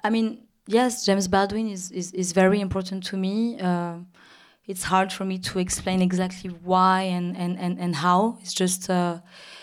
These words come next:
a voice that has always been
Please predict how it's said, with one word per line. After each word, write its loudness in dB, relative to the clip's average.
a 4
voice 2
that 2
has 2
always 4
been -2